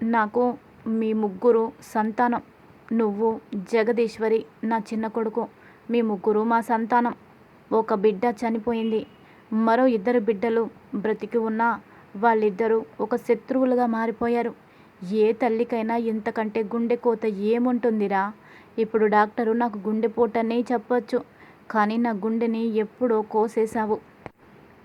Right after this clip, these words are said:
పాతికేళ్ల తర్వాత నీ చెల్లెలు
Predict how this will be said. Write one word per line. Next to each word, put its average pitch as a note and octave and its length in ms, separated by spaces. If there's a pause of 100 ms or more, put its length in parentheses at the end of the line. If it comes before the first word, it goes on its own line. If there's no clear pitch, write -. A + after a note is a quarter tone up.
(140)
పాతికేళ్ల A#3 640
తర్వాత A#3 540 (420)
నీ A#3 220 (120)
చెల్లెలు A#3+ 500